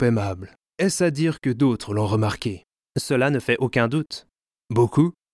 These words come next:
Assez. L'évêque soupira. Heureusement que la baronne le tenait régulièrement au courant des affaires de la paroisse.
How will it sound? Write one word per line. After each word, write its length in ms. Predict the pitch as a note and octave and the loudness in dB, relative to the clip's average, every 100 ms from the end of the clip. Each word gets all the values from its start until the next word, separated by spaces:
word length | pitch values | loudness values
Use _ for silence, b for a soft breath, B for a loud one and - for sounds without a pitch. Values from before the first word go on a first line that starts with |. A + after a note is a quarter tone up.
| _ - | _ -4
Assez. 420 | F#3 - A#2 - _ _ _ - | -4 -2 -6 -6 _ _ _ -2
L'évêque 400 | A#2+ A#2 A#2+ - | 0 2 0 -2
soupira. 560 | - - A#2 G2 F2+ - _ - | -4 0 0 0 -4 -8 _ -2
Heureusement 500 | C#3+ B2 A#2+ G#2+ A#2 | 0 2 0 0 -2
que 120 | C3+ | 0
la 100 | A#2 | 0
baronne 380 | G2+ G#2+ G#2+ A#2 | 0 0 0 2
le 100 | A2+ | 2
tenait 260 | - A2 G#2+ | 0 0 2
régulièrement 600 | A#2+ B2 A#2+ G#2 G#2 B2 | 0 0 2 0 0 0
au 60 | |
courant 300 | A2 A#2 A2 | 0 0 0
des 180 | A2+ G2+ | 0 0
affaires 260 | G#2 - A2+ | -2 0 0
de 80 | A2+ | 2
la 100 | G2 | 0
paroisse. 600 | G#2 F2+ F2+ F#2 - | -2 -2 -2 -4 -12